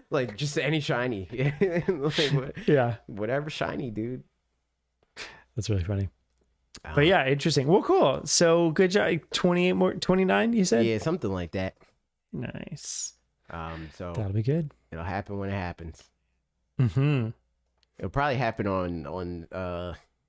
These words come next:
Speaker 1: it depend-, I, I still haven't, t-, I mean, I guess it depends on what time we're doing the premiere, but I don't know if I'm streaming twice or if I'm not
Speaker 2: Hmm,
Speaker 1: streaming
Speaker 2: yeah.
Speaker 1: again on Monday.
Speaker 2: Yeah, right.
Speaker 1: But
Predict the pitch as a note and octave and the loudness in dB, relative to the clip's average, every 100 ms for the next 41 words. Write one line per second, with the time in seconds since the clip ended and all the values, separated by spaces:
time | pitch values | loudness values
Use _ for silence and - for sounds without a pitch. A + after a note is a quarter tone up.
0 | _ _ _ _ _ - - G2 G2 A2+ | _ _ _ _ _ -20 -12 -8 -6 -4
1 | G3 - A#3+ D#4+ A3 G#3 A#3 A3 F#3+ E3 | -4 -2 0 0 0 -2 0 0 0 0
2 | D#3 - D3+ F3 D#3 E3+ F#3+ C#3 A#2+ C#3 | -4 -2 0 2 0 -2 -4 -6 -4 -2
3 | C3 A#2+ A2 A2 - A2+ A2 G#2+ G#2 G2+ | -2 0 0 -2 -2 -2 -2 -2 -2 -2
4 | F#2+ F#2+ F2+ G2+ F#2 E2 - - - - | -2 -6 -4 -4 -2 -4 -14 -20 -8 -2
5 | A#2 C#3 E3+ C#3 C3 A#2+ A2 F#2 - G#2 | -2 0 0 0 0 0 -4 -6 -6 -6
6 | E2+ E2+ G2 F#2 G2 - - _ _ _ | -6 -6 -4 -2 -4 -8 -20 _ _ _
7 | F#2+ E2+ E2+ F2+ E2+ F2 F#2+ E3+ E3 D3+ | -4 -4 -4 -6 -6 -2 2 4 4 2
8 | C3+ F2+ E2+ G#2+ B2 A2+ E2 D#2+ E2 D#2 | 0 -2 -2 0 2 2 -2 -10 -10 -12
9 | C2+ C2 _ _ _ _ _ _ _ - | -14 -16 _ _ _ _ _ _ _ -2
10 | A#2+ G#2 - B2+ B2 - F2 D#2+ | 0 0 0 2 2 -2 -6 -6